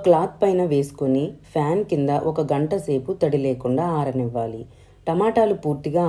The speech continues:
ఆరిన తర్వాత వీటికి తొడిమలు తీసివేసి కట్ చేసుకోవాలి. ఇలా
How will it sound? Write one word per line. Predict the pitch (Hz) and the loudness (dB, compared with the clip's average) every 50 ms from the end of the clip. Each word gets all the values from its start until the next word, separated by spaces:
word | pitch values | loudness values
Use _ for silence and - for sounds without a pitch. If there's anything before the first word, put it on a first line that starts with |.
| 151 139 | 0 0
ఆరిన | 139 - 147 156 147 147 147 | -2 -2 -2 -2 -2 -2 -2
తర్వాత | 127 123 123 123 120 120 123 143 151 156 156 - - - - - - 170 | -2 0 0 0 -2 -2 -4 -4 -6 -6 -10 -16 -20 -20 -20 -12 -6 -6
వీటికి | 190 180 190 - 202 190 - | -4 -4 -4 -4 -4 -2 0
తొడిమలు | 170 156 156 175 202 214 214 190 - - | 2 2 2 2 2 2 0 -2 -2 -4
తీసివేసి | 156 143 - 156 135 127 127 120 123 127 214 233 233 - | -4 -4 -4 -2 0 0 0 -2 -2 -4 -4 -4 -2 -2
కట్ | 180 180 - - 143 | -4 -4 -4 -4 -4
చేసుకోవాలి. | 135 127 123 - - 127 120 117 117 113 113 113 113 113 - - - - - 165 | -4 -4 -6 -6 -4 -2 -2 0 0 -2 -2 -4 -6 -8 -10 -12 -16 -8 -2 0
ఇలా | 165 180 208 | 0 2 0